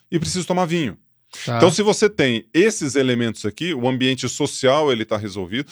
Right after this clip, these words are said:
Speaker 1: Tem o, o ambiente espiritual também, que é, acho que é importante
Speaker 2: Tá.
Speaker 1: pra que essa, esse equilíbrio, ele, ele aconteça. É muito difícil você tá assim, pô, no, no,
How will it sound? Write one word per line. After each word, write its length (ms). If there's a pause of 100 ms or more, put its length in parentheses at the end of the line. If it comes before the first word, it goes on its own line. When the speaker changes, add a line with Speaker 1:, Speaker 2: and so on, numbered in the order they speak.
(140)
Speaker 1:
Tem 100
o, 140
o 100
ambiente 300
espiritual 640
também, 260
que 160
é, 220
acho 180
que 60
é 40
importante 440
Speaker 2:
Tá. 180
Speaker 1:
pra 100
que 120
essa, 260
esse 220
equilíbrio, 500
ele, 100 (120)
ele 140
aconteça. 600 (540)
É 80
muito 180
difícil 420
você 140
tá 120
assim, 300
pô, 160
no, 200
no, 280